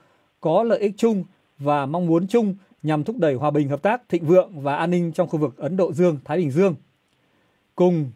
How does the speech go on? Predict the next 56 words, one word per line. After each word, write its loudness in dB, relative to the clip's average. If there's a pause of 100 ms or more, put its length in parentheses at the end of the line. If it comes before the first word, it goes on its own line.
với 0
gia 2
đình 0
và 0
bạn -4
bè 2
của -6
ông 2
cũng -6
như 0
nhân 0
dân 0
Việt -2
Nam, 0 (360)
chúng -4
tôi 2
trân -2
trọng -2
di -2
sản -4 (120)
ông -2
để 0
lại -4 (100)
và -2
bày -2
tỏ -2
lòng -2
tiếc -4
thương 0
trước -8
sự -4
ra -2
đi 0
của -4
ông." 2 (920)
Mời 2
quý -2
vị 0
vào 0
trong -4
nhà 0
của -4
chúng -6
tôi 0
tại -2
địa -4
chỉ -6
B -6
B -2
C -6
Vietnamese 0
chấm -4
com 0 (160)
để -6
theo -6
dõi, -2